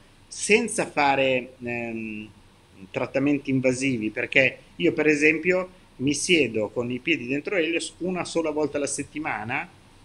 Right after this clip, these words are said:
e ho un beneficio notevole. E, mm, altri utenti che possiedono Helios mi dicono che bambini piccoli di tre anni, sapete che i bambini, eh, inconsciamente sanno cosa devono fare,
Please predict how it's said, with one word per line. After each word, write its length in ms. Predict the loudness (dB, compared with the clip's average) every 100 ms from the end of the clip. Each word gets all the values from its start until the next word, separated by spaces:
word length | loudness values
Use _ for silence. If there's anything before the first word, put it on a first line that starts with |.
| -20 -4
e 140 | 0
ho 220 | 2 2
un 80 | 0
beneficio 480 | 0 0 -2 -6 -4
notevole. 640 | -4 -2 0 0 -4 -12 -20 -20 -20 -20 -20 -20 -20 -20 -20 -20 -2
E, 480 | 2 4 4 2 -10 -12
mm, 480 | -8 -6 -4 -6 -8 -12
altri 380 | 0 0 2 4
utenti 380 | 4 4 4 2
che 100 | -4
possiedono 500 | -4 -2 0 0 0
Helios 360 | 0 0 -2 0
mi 160 | -2
dicono 400 | -2 -2 -4 -8
che 120 | -6
bambini 420 | -2 0 2 2 0
piccoli 520 | -4 -8 -8 -8 -8
di 120 | -10
tre 180 | -2 0
anni, 460 | 0 -2 -12 -14 -16 -20 -16
sapete 360 | -10 -2 0
che 60 | 2
i 40 | 2
bambini, 540 | 2 2 2 0 -4 -8 -20 -20 _
eh, 240 | -6 -2 -2
inconsciamente 640 | -2 -2 0 0 0 -2 -4
sanno 340 | -2 -2 -2
cosa 160 | -4 -4
devono 240 | -6 -8
fare, 500 | -6 -6 -6 -8 -8